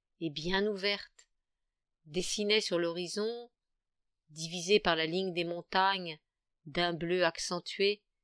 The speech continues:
la forme d'un ange parcourant les flots.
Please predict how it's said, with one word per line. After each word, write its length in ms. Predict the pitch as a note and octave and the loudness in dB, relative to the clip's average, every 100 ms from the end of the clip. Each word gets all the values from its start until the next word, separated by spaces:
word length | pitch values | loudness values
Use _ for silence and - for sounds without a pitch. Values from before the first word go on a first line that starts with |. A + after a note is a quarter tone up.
| _ _ _ _ F3 | _ _ _ _ -4
la 140 | F3 | -4
forme 760 | - G#3 G#3+ G#3+ A3 F3 E3 D#3 _ _ _ _ _ _ _ _ _ _ E3 | 0 6 8 8 4 -2 -4 -6 _ _ _ _ _ _ _ _ _ _ -6
d'un 420 | D#3 G3 F#3 F3+ | 2 2 2 0
ange 680 | G3 F#3 D#3+ D3 D3+ D#3 D#3 _ _ _ _ _ _ _ _ _ _ _ _ _ _ _ _ - | -2 -4 -8 -12 -16 -16 -18 _ _ _ _ _ _ _ _ _ _ _ _ _ _ _ _ 0
parcourant 840 | F3 - - F3+ F3+ F3+ E3 D#3+ _ _ _ _ _ _ _ _ _ _ _ _ _ _ _ _ | 0 -2 -6 -4 -2 -4 -8 -18 _ _ _ _ _ _ _ _ _ _ _ _ _ _ _ _
les 220 | F3 F3 | 0 0
flots. 440 | - - E3+ D#3 | 0 -4 -4 -4